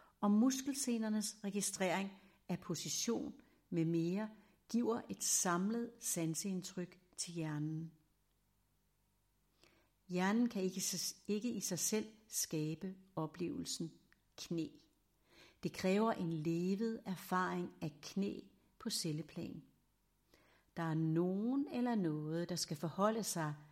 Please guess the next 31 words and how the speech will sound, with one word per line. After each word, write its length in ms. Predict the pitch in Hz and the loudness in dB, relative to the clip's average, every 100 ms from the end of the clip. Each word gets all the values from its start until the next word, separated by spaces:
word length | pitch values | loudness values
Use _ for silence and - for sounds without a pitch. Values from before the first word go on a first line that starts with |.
| - | -10
til 140 | - 165 | -6 -6
knæet, 580 | - 175 180 185 185 - - _ _ - | -2 0 2 0 -2 -6 -20 _ _ -10
eksempelvis 960 | 190 - 277 262 226 175 175 156 - - | -4 -2 -2 -4 -6 -6 -6 -4 -6 -6
ved 100 | 160 | -4
at 140 | 156 139 | -2 -2
røre 360 | 143 180 226 | -2 0 0
ved 160 | 180 151 | 0 -2
det, 120 | 165 - _ _ _ - | -6 -12 _ _ _ -20
for 180 | - 254 | -4 0
at 100 | 226 | 0
knæet 420 | 226 233 240 240 196 - | 2 2 2 -2 -6 -12
kan 140 | - 180 | -4 0
mærkes 640 | 170 170 180 202 220 - | 2 4 2 2 -2 -4
og 260 | - 180 - | -2 -4 0
opleves 480 | 180 190 202 175 - | -2 0 -2 -2 -6
til 160 | 165 | -10
fulde. 420 | - - 196 202 214 - _ _ _ - _ _ | -10 -2 0 0 -2 -14 _ _ _ -20 _ _
Ellers 360 | - 269 247 - | -2 -2 0 -4
kan 340 | - 220 - | -4 -4 -2
det 160 | 180 180 | -2 0
alene 600 | 165 160 165 202 240 220 - | 0 0 2 4 4 0 -4
være 200 | 160 151 | -4 -2
et 80 | 151 | 0
mentalt 600 | 151 151 - 233 151 - | 0 2 0 0 -2 -4
billede, 360 | 160 151 160 160 _ _ _ _ _ | -2 -2 -4 -10 _ _ _ _ _
hvilket 340 | 190 226 262 | 2 4 2
naturligvis 680 | 220 165 - 226 202 170 160 | 2 0 0 -2 0 -4 -6
også 380 | - 190 233 294 | 0 0 2 -2
er 120 | - | -2
en 80 | 180 | -2
oplevelse 640 | - 156 185 175 170 - | -2 -4 -2 -4 -4 -6